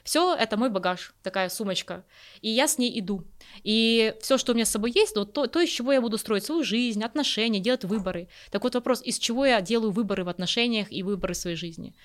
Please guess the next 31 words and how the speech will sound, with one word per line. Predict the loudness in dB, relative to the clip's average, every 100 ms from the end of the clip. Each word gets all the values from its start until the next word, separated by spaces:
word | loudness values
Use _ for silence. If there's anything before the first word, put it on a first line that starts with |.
| -20 -20 _ -2
В | 0
институт, | 0 0 -4 -4
потому | -4 -2 -2
что | -2 -4
мама | -4 -6
с | -6
папой | -6 -4 -4
сказали, | -4 0 2 2 2 -4 -8 -6
потому | 0 0 0
что | -2 -4
нечего | -4 -4 -4
было | -4
делать, | 0 2 2 2 0
потому | -2 -2
что, | -4
что | -8 2
в | 4
армию | 6 4
не | 2
забрали. | 2 0 -2 -2 -6 -16 _ _ -4
На | -2
секундочку, | -2 -2 -4 -4 -6 -12 -18 _ _
на-, | -6 -6
насколько | -4 -2 0 0
этот | -2 -2
выбор | -2 -2 -4 -10
свободный? | -10 -6 -4 -4 -6 -8
Конечно, | -4 -2 -2
нет. | -2 -6 -12 -20 -8 2
Или | 4
отношения, | 4 0 0 -2 -4 -10